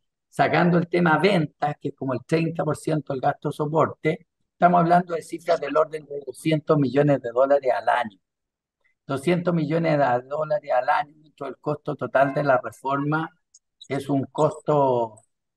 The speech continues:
absolutamente menor si tú comparas con lo que cuesta la P G U. La pura reforma esta, el costo adicional son casi cinco mil millones de dólares.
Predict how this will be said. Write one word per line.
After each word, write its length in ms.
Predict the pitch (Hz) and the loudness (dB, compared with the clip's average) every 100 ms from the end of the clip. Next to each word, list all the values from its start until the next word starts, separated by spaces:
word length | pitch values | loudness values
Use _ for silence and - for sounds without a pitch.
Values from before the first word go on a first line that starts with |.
| _ - | _ -2
absolutamente 1700 | 120 113 - 120 147 240 - 147 143 190 - - 170 127 120 110 _ _ _ _ - | -2 -2 -6 -2 0 -2 -2 0 0 -2 -8 -6 -2 -2 -4 -10 _ _ _ _ -10
menor 760 | 127 131 131 135 175 214 220 - _ _ _ _ | -4 -2 0 4 6 6 2 -4 _ _ _ _
si 180 | - | -6
tú 140 | 139 131 | -2 0
comparas 460 | 139 117 139 147 | -2 2 4 4
con 140 | 127 127 | 2 -4
lo 80 | 113 | -6
que 140 | 117 | -12
cuesta 320 | - 135 - | -8 -8 -2
la 160 | 123 113 | -2 -2
P 140 | 113 | -4
G 120 | - 160 | -4 2
U. 120 | 175 | 4
La 160 | 160 | 4
pura 260 | - 175 208 | 2 4 4
reforma 720 | 165 151 - 190 208 185 180 | 4 -2 0 2 2 2 0
esta, 360 | 190 180 - 147 | 0 -4 -4 -2
el 100 | 147 | -2
costo 300 | - 151 - | -2 -4 -2
adicional 580 | 147 131 131 131 147 160 | -4 -4 -4 0 0 -2
son 180 | 156 143 | -8 -10
casi 280 | 143 135 131 | -8 -8 -8
cinco 400 | 131 120 113 123 | -10 -12 -10 -6
mil 140 | 127 | -4
millones 380 | 127 131 131 117 | -2 -4 -6 -6
de 80 | 117 | -6
dólares. 340 | 131 123 - | -4 -4 -8